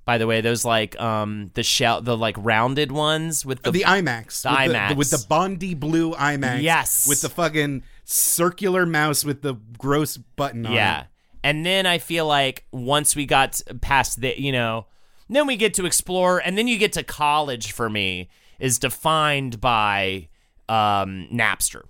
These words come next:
Speaker 2: Yeah.
Speaker 1: And, uh, what was the other one, um, that came after
Speaker 2: Kazaa.
Speaker 1: Napster? Kazaa. And that was the big, "Oh my God, the internet" thing. That and
Speaker 2: Oh,
Speaker 1: early in-,
Speaker 2: 'cause
Speaker 1: emulators, and N E S and S N E S emulators and
Speaker 2: So
Speaker 1: all that
Speaker 2: let me,
Speaker 1: stuff.
Speaker 2: so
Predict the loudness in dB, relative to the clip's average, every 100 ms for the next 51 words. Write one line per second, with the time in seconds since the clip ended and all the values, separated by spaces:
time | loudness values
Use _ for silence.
0 | _ _ -4 0 0 0 -2 -6 0 2
1 | 2 2 2 2 2 0 0 -2 -4 -6
2 | -6 -10 -8 -8 -6 -8 -6 -6 -2 -4
3 | -2 -2 0 2 0 -2 -10 -2 0 2
4 | 2 0 -6 -18 -8 -4 -2 4 4 4
5 | -2 -2 -2 2 2 2 0 -2 2 0
6 | 2 0 0 -4 -2 -4 -6 -8 -12 -14
7 | -16 -20 -14 -12 -4 0 2 0 0 -2
8 | 0 2 2 2 2 0 0 2 2 2
9 | 2 2 2 2 0 -2 0 2 2 2
10 | 2 2 0 0 -2 -2 -2 -2 0 2
11 | 2 2 0 -2 -2 -6 -8 -16 -14 -6
12 | 0 0 2 0 0 0 0 0 2 2
13 | -2 -6